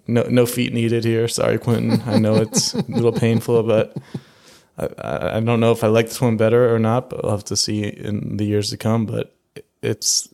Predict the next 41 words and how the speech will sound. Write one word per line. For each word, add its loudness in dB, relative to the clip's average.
there's 0
so 2
much 2
that 0
happens. -2
We're 0
not 0
gonna -2
dive -2
into -2
it, -4
but -4
that 2
first 2
party 2
scene, 0
um, -2
and -4
how 0
our -2
two -2
main 2
characters 0
meet 0
to -2
the 0
end 2
of -2
the 0
movie, 2
that 0
relationship 0
forming 0
and, -6
and 0
what -2
they 2
go 2
through, -2
that, -2
that -2